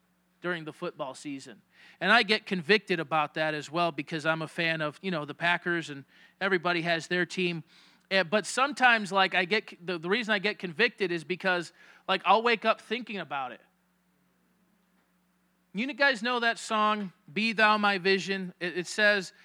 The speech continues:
"Thou my best thought by day or by night, waking or sleeping, thy presence my light."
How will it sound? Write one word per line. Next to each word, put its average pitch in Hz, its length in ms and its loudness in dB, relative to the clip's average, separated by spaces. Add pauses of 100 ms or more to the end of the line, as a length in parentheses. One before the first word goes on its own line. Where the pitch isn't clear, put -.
(200)
"Thou 226 400 8
my 240 260 4
best 220 380 2
thought 202 320 6
by 175 180 4
day 202 300 0
or 220 180 2
by 190 240 4
night, 156 320 -2
waking 226 460 0
or 220 100 4
sleeping, 185 520 -4
thy 175 240 2
presence 196 520 0
my 175 220 -4
light." 156 280 -4